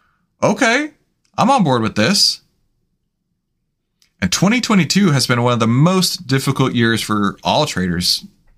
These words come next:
and I'm, I'm not excluded from that, because it hasn't trended. It's been down and choppy. It hasn't just been down. It hasn't just been choppy. It's been down and choppy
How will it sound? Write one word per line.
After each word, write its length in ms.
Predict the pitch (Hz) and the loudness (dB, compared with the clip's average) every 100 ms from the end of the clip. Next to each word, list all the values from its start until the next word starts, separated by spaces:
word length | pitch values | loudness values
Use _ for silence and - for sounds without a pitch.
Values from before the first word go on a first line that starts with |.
| _ _ | _ _
and 120 | 95 | -2
I'm, 220 | 101 123 | -2 -2
I'm 220 | 87 123 113 | -2 0 0
not 220 | 117 139 | 0 0
excluded 500 | - - 135 170 139 | -4 -4 0 0 0
from 160 | 95 | -2
that, 300 | 90 78 - _ _ _ _ _ _ _ | -2 -2 -6 _ _ _ _ _ _ _
because 460 | 131 190 185 175 - | 0 0 0 -2 -2
it 120 | 151 | 0
hasn't 420 | 165 220 220 190 | 0 -2 -4 -6
trended. 460 | - 208 226 95 - _ _ _ _ - - _ _ _ _ _ _ _ _ | 0 2 2 -2 -8 _ _ _ _ -20 -20 _ _ _ _ _ _ _ _
It's 200 | 170 175 | -2 -2
been 180 | 214 220 | 2 2
down 680 | - 131 143 196 247 254 214 _ _ _ - | 2 0 0 0 -2 -4 -10 _ _ _ -2
and 380 | 175 196 175 143 | 2 4 2 2
choppy. 440 | 117 82 - 64 - _ _ _ _ _ _ _ - | 0 -2 -4 -8 -8 _ _ _ _ _ _ _ -2
It 40 | |
hasn't 260 | 202 302 254 | 0 0 -2
just 160 | 220 | 0
been 120 | 202 | 0
down. 420 | 143 107 87 143 - _ _ _ _ | 0 0 -2 -4 -8 _ _ _ _
It 60 | 131 | -2
hasn't 320 | 165 208 190 | -2 0 -2
just 160 | 170 180 | -2 -2
been 100 | 131 | -2
choppy. 480 | 107 87 82 92 - _ _ | -2 -2 -4 -8 -10 _ _
It's 160 | 170 202 | -2 2
been 120 | 208 | 2
down 240 | 185 208 | 2 2
and 200 | 170 151 | 0 0
choppy 420 | - 78 - - | 0 -2 -4 -20